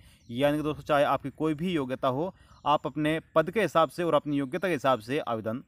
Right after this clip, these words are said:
कर सकते हैं। दोस्तों यहाँ पे बताया गया है कि चयन प्रक्रिया में राज्य सरकार के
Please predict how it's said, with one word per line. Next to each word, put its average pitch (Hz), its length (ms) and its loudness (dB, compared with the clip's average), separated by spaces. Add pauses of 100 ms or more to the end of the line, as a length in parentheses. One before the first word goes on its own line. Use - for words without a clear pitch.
(160)
कर 135 120 2
सकते - 300 -10
हैं। 101 160 -10 (640)
दोस्तों 175 260 -2
यहाँ 165 120 0
पे 165 80 -6
बताया 156 200 2
गया 185 140 2
है 180 100 -2
कि - 100 -10
चयन 175 300 -2
प्रक्रिया 170 420 -2
में 156 200 0
राज्य 120 380 0
सरकार 123 380 -2
के 104 180 -10